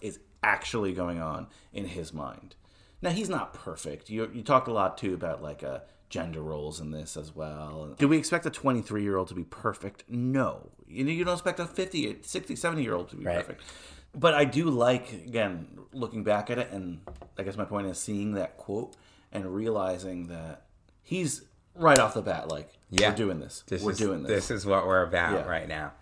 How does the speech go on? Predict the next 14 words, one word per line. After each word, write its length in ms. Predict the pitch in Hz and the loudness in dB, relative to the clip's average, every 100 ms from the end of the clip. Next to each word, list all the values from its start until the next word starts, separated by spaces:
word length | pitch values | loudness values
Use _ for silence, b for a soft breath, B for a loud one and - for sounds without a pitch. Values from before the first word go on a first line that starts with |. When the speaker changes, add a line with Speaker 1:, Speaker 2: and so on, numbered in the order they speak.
| B B B B B B | B B B B B B
Speaker 1:
Like, 180 | 90 - - - | -6 -6 -12 -2
listen 400 | 120 127 143 131 | 0 2 2 2
to 120 | 123 | 0
what 280 | 87 95 101 | 2 4 4
I'm 120 | 95 | 2
gonna 160 | 90 87 | -2 -4
tell 240 | 98 82 | -4 -4
you. 80 | 80 | -2
Speaker 3:
Yeah. 220 | 92 87 - - - - | 0 0 0 -10 -14 -6
Speaker 1:
You're 140 | 101 | 0
not 160 | 107 107 | 0 0
supposed 200 | 110 107 | -4 -6
to 80 | 98 | -8
see 420 | - 95 92 | -8 -8 -8